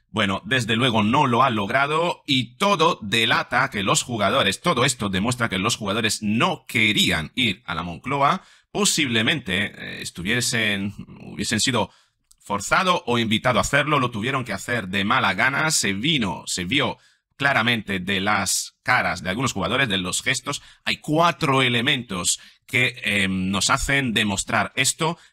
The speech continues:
el lenguaje no verbal de muchísima incomodidad e indiferencia por parte de varios jugadores, las caras, pero también el lenguaje no verbal del presidente,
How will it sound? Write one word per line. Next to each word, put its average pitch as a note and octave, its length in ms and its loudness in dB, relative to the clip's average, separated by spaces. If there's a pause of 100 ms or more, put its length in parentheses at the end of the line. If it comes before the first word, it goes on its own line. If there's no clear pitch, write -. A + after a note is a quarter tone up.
el A2 140 -2
lenguaje A#2+ 360 0
no A#2+ 140 2
verbal G#2+ 560 0 (400)
de A#2+ 180 0
muchísima A#2 560 2
incomodidad A2+ 500 0
e A#2+ 40 0
indiferencia A#2 520 -2
por F#2 100 -6
parte A2+ 220 0
de G2 280 0
varios G2+ 380 0
jugadores, A#2+ 600 -4
las - 200 -4
caras, B2 300 0
pero G2+ 160 -6
también G2+ 380 -2 (180)
el G#2 120 -4
lenguaje G#2+ 400 0
no B2 180 2
verbal A2 420 2
del A2 160 -2
presidente, A2 760 -4